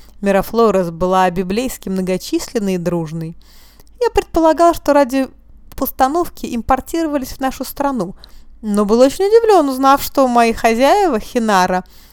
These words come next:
покупали их не в Мексике и не в Аргентине, а на Кубе. Продукцию эту выпускала компания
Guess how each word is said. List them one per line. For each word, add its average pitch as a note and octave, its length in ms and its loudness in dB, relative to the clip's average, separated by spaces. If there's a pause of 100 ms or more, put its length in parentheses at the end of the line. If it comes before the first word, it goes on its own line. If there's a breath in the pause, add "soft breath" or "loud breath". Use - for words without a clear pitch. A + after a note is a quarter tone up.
(180 soft breath)
покупали E4+ 580 4
их - 120 -8
не F4+ 140 2
в B3 60 0
Мексике A3+ 600 -2
и - 20 -2
не A3 140 0
в G#3 80 -2
Аргентине, G3+ 880 -2
а G#3 80 -2
на E4+ 160 0
Кубе. G#3+ 500 -2 (920 soft breath)
Продукцию A3+ 540 2
эту A#3 280 2
выпускала A3+ 580 0
компания A3+ 760 0